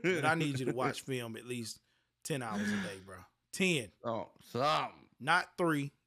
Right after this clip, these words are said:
Speaker 1: ten. 'Cause right now, your ability as a quarterback is killing me. It's killing me. I, I, bruh, I don't really get into talking about quarterbacks like this. It,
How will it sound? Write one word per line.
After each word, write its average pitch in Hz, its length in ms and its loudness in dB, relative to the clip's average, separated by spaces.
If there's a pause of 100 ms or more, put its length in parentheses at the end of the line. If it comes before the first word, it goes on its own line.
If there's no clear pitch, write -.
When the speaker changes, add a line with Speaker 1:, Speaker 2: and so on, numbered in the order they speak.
Speaker 1:
ten. 139 360 -2 (760)
'Cause 139 160 -8
right 156 300 2
now, 165 400 2 (760)
your 165 380 2
ability 143 720 -2 (280)
as 139 220 -6
a 117 40 -12
quarterback 113 580 -4 (100)
is - 100 -16
killing 185 440 4
me. 156 240 2 (680)
It's 208 220 2
killing 160 400 2
me. 131 160 -2
I, 135 280 4 (280)
I, 143 120 -6
bruh, 170 440 4 (340)
I 196 140 2
don't 247 200 2
really 170 200 6
get 156 220 2
into 156 260 -2
talking 170 440 0
about 165 340 0
quarterbacks 185 460 2
like 180 200 2
this. 185 160 0 (260)
It, 214 200 -2